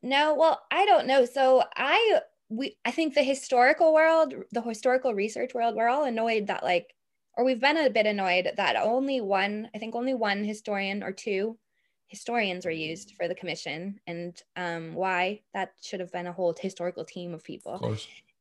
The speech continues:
Speaker 1: And, um, yeah, like, I know different people want redress and they're not getting it. Um, and, and, like, I work with the Bethany Home, who are Protestant survivors.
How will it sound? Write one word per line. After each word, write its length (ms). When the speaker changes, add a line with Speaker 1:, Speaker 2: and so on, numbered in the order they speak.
Speaker 1:
And, 320
um, 380
yeah, 400
like, 160
I 140
know 180
different 320
people 320
want 300
redress 600
and 80
they're 80
not 240
getting 320
it. 240
Um, 540
and, 260
and, 200
like, 160
I 140
work 220
with 100
the 80
Bethany 380
Home, 240
who 80
are 160
Protestant 560
survivors. 640